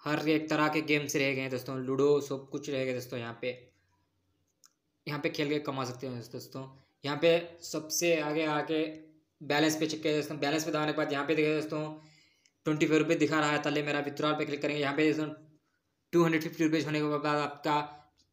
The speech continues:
directly Paytm में ले सकते हैं दोस्तों। यहाँ पे विथड्रॉल पे ले, दबाता हूँ दोस्तों।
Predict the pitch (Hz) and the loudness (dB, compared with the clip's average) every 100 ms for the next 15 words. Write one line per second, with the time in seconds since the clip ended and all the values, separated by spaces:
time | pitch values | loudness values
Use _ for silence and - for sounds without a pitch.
0 | - 147 156 165 165 156 160 156 156 160 | 0 2 2 0 0 0 2 2 0 2
1 | 151 147 147 135 127 135 143 170 147 - | 0 0 -2 -4 -2 -4 0 2 2 0
2 | 170 165 156 156 156 151 156 151 147 156 | 0 2 2 0 0 -2 0 0 -2 -4